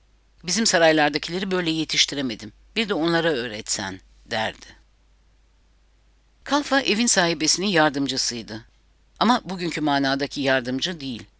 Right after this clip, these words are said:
Sahibi ile her an beraber olurdu. Evlerde işleri hizmetçi kızlar yaparlardı.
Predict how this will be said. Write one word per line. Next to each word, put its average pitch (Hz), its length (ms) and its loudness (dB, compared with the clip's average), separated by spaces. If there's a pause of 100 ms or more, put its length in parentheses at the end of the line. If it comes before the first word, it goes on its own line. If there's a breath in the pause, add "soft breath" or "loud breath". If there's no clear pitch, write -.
(400)
Sahibi 185 420 4
ile 123 240 -2
her 202 120 0
an 175 220 0
beraber 147 400 2
olurdu. 101 520 -10 (1000)
Evlerde 190 440 2
işleri 175 380 0
hizmetçi 185 400 0
kızlar 110 420 -4
yaparlardı. 101 880 -6